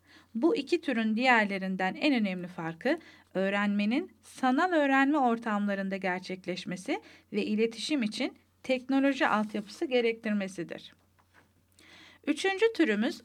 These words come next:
aynı zamanda farklı yerde öğretim. Aynı zamanda farklı yerlerde öğretim için televizyon veya uydu yayını kullanılabilir.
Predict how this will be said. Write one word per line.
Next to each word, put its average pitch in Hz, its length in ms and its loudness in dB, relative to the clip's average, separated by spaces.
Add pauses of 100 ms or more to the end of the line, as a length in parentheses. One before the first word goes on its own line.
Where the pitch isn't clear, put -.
aynı 311 340 2
zamanda 247 500 4
farklı 277 440 6
yerde 180 360 0
öğretim. 160 380 -6 (1080)
Aynı 415 320 4
zamanda 190 460 2
farklı 196 380 -2
yerlerde 214 520 4
öğretim 214 360 -2
için 214 400 -4 (140)
televizyon 311 720 2
veya 269 340 2
uydu 247 280 0
yayını 220 380 -2
kullanılabilir. 196 960 -4